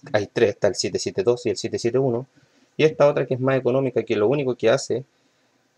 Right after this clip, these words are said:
es medir corriente. Esta tiene muchas otras funciones, puede medir corriente, voltaje,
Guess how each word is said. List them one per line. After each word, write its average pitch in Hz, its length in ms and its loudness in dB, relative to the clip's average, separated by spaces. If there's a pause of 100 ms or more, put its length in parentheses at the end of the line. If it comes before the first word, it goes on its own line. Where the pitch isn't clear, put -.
(320)
es 143 320 2
medir 123 320 2
corriente. 156 540 0 (400)
Esta 117 240 -2
tiene 117 180 0
muchas 139 300 2
otras 147 220 -4
funciones, 131 420 -2 (300)
puede 104 200 2
medir 98 340 0 (120)
corriente, 117 680 2 (360)
voltaje, 104 760 4